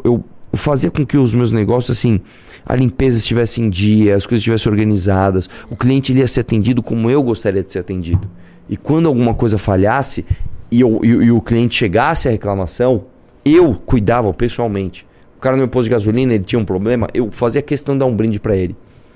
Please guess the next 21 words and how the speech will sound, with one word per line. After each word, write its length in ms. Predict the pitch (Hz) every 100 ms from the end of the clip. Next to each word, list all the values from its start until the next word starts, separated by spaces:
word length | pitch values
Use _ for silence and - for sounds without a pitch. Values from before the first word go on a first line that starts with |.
| - - - - - - -
Meu, 140 | 120
você 60 | 113
teve 120 | 110
um 40 |
problema, 260 | 101 110 110
desculpa. 420 | 117 - 104 82
Vamos 200 | 92 117
fazer 100 | 120
o 20 |
seguinte, 380 | - 101 104 107
ó, 80 | 87 - -
tô 100 | 110
te 100 | 107
dando 220 | 113 120
um 100 | 113
shampoozinho 760 | 101 - 175 160 139 98 120 127
de 100 | 110
carro, 400 | - 101 90 78 - - - - - -
de, 120 | 98
de 160 | 98
vidro. 400 | 98 101 104 78